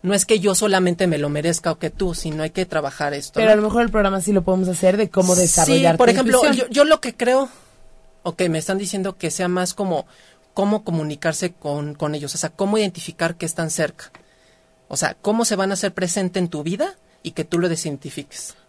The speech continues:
Speaker 2: Y podemos hacer una mezclita, ¿no?
Speaker 1: Sí, sí,
Speaker 2: Ay,
Speaker 1: sí.
Speaker 2: así de, "Pero también en ti,
Speaker 1: Sí,
Speaker 2: Diana". A
Speaker 1: sí,
Speaker 2: ver.
Speaker 1: o sea, van a poner ejercicios prácticos,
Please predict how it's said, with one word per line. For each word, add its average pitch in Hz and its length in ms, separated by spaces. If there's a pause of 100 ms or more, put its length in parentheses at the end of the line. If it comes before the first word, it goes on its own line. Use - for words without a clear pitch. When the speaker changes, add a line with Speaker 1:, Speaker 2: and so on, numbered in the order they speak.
(240)
Speaker 2:
Y 185 80
podemos 190 240
hacer 165 80
una 175 100
mezclita, 196 440
¿no? 208 160
Speaker 1:
Sí, 302 280
sí, - 140
Speaker 2:
Ay, 233 80
Speaker 1:
sí. 240 40
Speaker 2:
así 240 160
de, 220 200
"Pero 185 260
también 202 280
en 233 80
ti, 262 80
Speaker 1:
Sí, 262 100
Speaker 2:
Diana". 285 340
A 185 140
Speaker 1:
sí, 180 80
Speaker 2:
ver. 254 80
Speaker 1:
o - 20
sea, 247 140
van 262 160
a 285 60
poner 233 280
ejercicios 214 640 (120)
prácticos, 202 720